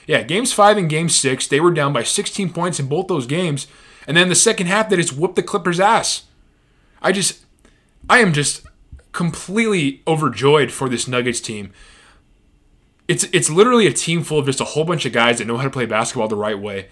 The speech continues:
It, you know, everyone on that roster that was be able, uh, was playing tonight is just a good player. You got Jokic is playing. He's phenomenal. He's definitely the best passing big man we've ever seen. He's not the most athletic. He's not the fastest. He can't jump.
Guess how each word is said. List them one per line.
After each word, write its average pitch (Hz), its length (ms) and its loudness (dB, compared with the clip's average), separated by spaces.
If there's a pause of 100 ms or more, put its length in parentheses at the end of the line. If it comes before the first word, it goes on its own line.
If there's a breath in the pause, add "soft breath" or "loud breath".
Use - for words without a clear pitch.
(300 soft breath)
It, 151 220 -6
you 165 80 -4
know, 139 260 0
everyone 214 380 4
on 202 100 2
that 135 140 0
roster 127 340 0
that 113 220 -4
was 113 140 -8
be 123 160 -4
able, 123 180 -6
uh, 107 120 -6
was 107 160 -8
playing 135 280 -4
tonight 113 240 -4
is 110 80 -4
just - 140 -8
a - 20 -6
good 113 180 -6
player. 135 240 0
You 107 100 -6
got 104 140 -4
Jokic 139 420 -2
is 120 80 -8
playing. 113 360 -8
He's 143 260 -4 (380)
phenomenal. 127 640 0 (380 soft breath)
He's 156 180 -4
definitely 156 440 -2
the 127 100 -4
best 135 320 -4
passing 143 400 -4
big 139 140 -2
man 135 120 -4
we've 120 240 -4
ever 139 220 -2
seen. 123 480 -6 (340 soft breath)
He's 156 180 -2
not 180 400 0 (160)
the 123 120 -8
most 147 240 0
athletic. 139 500 0 (400)
He's 123 160 -10
not 139 160 2
the 139 80 -12
fastest. 135 640 -2 (140)
He 120 120 -6
can't 147 320 0
jump. 127 320 0